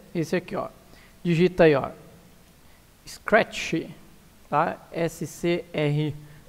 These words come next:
A T C H, Scratch, tá? É uma linguagem de programação aí bem simples, tá? Pra gente poder utilizar,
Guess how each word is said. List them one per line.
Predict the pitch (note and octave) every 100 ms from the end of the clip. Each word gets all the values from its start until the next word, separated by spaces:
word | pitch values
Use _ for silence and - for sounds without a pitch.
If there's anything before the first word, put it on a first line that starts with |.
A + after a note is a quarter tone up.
| - -
A | D3+
T | D3+ D#3+ D3
C | - E3 D3
H, | B2 C#3 - - -
Scratch, | - - G#3 - - - - - - - - - - - - -
tá? | C3+ - - - - -
É | G#3+
uma | C4+
linguagem | C4+ A#3+ A#3 G#3
de |
programação | G#3 G3+ G3 G3+ F#3 F#3 - F#3 F#3
aí | D#3+ F#3+ G#3+
bem | D3+ G#3+ G#3+
simples, | - E3 D#3+ E3 C4 -
tá? | - D#3 G3+
Pra | - - C#3
gente | C#3 C3+ D#3 D3+ C#3+ C3+ C3 B2+
poder | D3 C3+ C#3
utilizar, | C3+ C3 D3+ C#3 B2+ C3+